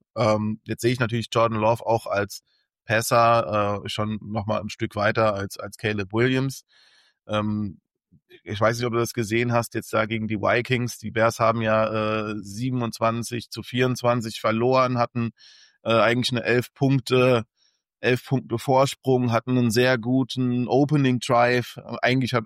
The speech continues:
jeder gedacht, „Oh mein Gott, das sieht richtig gut aus.“ Und dann auf einmal, als der Opening Drive rum war und das orchest-, orchestrierte, die Offense sozusagen, ähm, nicht mehr da war, dann hat's nicht mehr ganz so gut geklappt. Aber da gab es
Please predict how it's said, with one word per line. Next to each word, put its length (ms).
jeder 240
gedacht, 240
„Oh 120
mein 180
Gott, 140
das 120
sieht 160
richtig 220
gut 200
aus.“ 220
Und 120
dann 160
auf 120
einmal, 400
als 200
der 140
Opening 340
Drive 320
rum 220
war 320
und 140
das 200
orchest-, 500
orchestrierte, 840
die 220
Offense 520
sozusagen, 800
ähm, 320
nicht 240
mehr 140
da 240
war, 200
dann 320
hat's 220
nicht 140
mehr 120
ganz 200
so 80
gut 160
geklappt. 360
Aber 120
da 80
gab 220
es 100